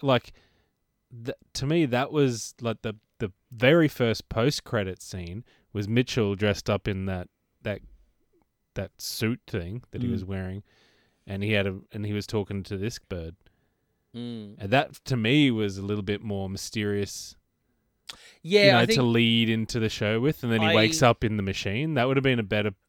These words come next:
Speaker 1: pre-credits
Speaker 3: I,
Speaker 1: scene.
Speaker 3: I think in a
Speaker 2: Mm,
Speaker 3: way
Speaker 2: yeah.
Speaker 3: smacks of, "Oh, we don't really have a good episode here," when it's like they need to kind of
Speaker 1: Mm.
Speaker 3: put the most exciting thing at the start
Speaker 1: Yeah,
Speaker 3: to
Speaker 1: that
Speaker 3: grab your interest
Speaker 1: Yeah, that's lazy.
Speaker 3: and then go twenty-four hours earlier and stuff. It's like,
Speaker 1: You
Speaker 3: just,
Speaker 1: think we forget?
Speaker 3: just tell me the story
Speaker 1: <laughs>
Speaker 3: front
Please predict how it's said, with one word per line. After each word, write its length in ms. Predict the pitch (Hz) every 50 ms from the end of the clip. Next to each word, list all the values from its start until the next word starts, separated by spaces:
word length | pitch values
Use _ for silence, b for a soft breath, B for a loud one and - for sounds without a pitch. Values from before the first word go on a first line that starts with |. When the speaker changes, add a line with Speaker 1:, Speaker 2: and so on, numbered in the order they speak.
| _ -
Speaker 1:
pre-credits 720 | - 113 104 101 - - 110 107 110 131 151 - - -
Speaker 3:
I, 120 | 147 156 170
Speaker 1:
scene. 140 | 135 131 123
Speaker 3:
I 160 | 180 135 160
think 140 | 196 214 233
in 80 | 214
a 40 | 208
Speaker 2:
Mm, 40 | -
Speaker 3:
way 100 | 180 170
Speaker 2:
yeah. 240 | 160 156 170 170 160
Speaker 3:
smacks 300 | 160 160 160 151 - -
of, 380 | 156 143 143 143 139 135 117 - - _ _ -
"Oh, 280 | 123 123 123 123 123
we 140 | 120 120 123
don't 160 | 123 131 131 139
really 180 | 135 135 131
have 220 | 117 127 123 117 113
a 60 | 107
good 200 | 98 110 110 110
episode 320 | 117 117 - - - 113
here," 120 | 110 110 104
when 100 | 110 107
it's 120 | 110 104 -
like 120 | 110 107 - - -
they 120 | 117 113
need 260 | 113 117 113 117 113 -
to 60 | 120
kind 200 | - 127 127 120
of 60 | 135
Speaker 1:
Mm. 180 | 135 135 127 120
Speaker 3:
put 180 | 170 156 143 - b b b b b b b
the 120 | b 147 147
most 340 | 151 151 160 160 151 -
exciting 560 | 165 143 - - - 147 147 156 151 156 151 147
thing 180 | - 160 147 139
at 60 | 117
the 60 | 117
start 680 | 117 - - - 156 156 160 143 120 113 135 175 - -
Speaker 1:
Yeah, 280 | - 131 120 110 107 98
Speaker 3:
to 40 | 92
Speaker 1:
that 220 | 101 117 127 139
Speaker 3:
grab 360 | 120 120 135 143 143 147 135
your 160 | 127 123 127 135
interest 500 | 151 175 175 - - 117 110 143 170 127
Speaker 1:
Yeah, 140 | 101 98 95
that's 220 | 90 98 - - -
lazy. 440 | 107 101 110 113 107 101 95 95
Speaker 3:
and 240 | 127 143 139 135 127
then 560 | 120 127 131 131 127 127 127 127 123 127 131
go 280 | 123 123 123 127 127 135
twenty-four 460 | 135 - 117 110 110 104 113 120 123
hours 220 | 131 131 143 143 156
earlier 340 | 165 185 185 180 170 147
and 100 | 135 131
stuff. 160 | - 139 123 131
It's 180 | 135 127 -
like, 120 | 151 147 131
Speaker 1:
You 100 | 127 139
Speaker 3:
just, 100 | - -
Speaker 1:
think 220 | 170 175 165 -
we 100 | 202 196
forget? 480 | 160 - 139 120 113 127 139 165 - -
Speaker 3:
just 240 | - 165 165 - -
tell 160 | 170 160 156
me 60 | 160 160
the 100 | 147 147
story 460 | 139 - - 190 - 294 - - 320
Speaker 1:
<laughs> 20 | -
Speaker 3:
front 260 | - 220 247 247